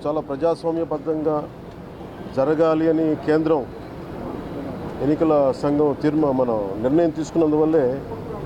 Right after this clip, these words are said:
ఈ రోజున ఫుల్ ఎలక్షన్ కమిషన్ ఆంధ్రప్రదేశ్ విజయవాడలో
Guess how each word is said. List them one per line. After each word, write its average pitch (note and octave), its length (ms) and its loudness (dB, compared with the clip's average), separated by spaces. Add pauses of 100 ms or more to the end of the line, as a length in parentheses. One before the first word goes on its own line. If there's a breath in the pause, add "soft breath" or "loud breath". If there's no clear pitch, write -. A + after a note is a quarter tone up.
(200)
ఈ - 20 0
రోజున D3+ 360 4
ఫుల్ E3 220 0
ఎలక్షన్ F3 360 2
కమిషన్ D#3+ 340 2
ఆంధ్రప్రదేశ్ D3 720 0
విజయవాడలో A#2+ 720 0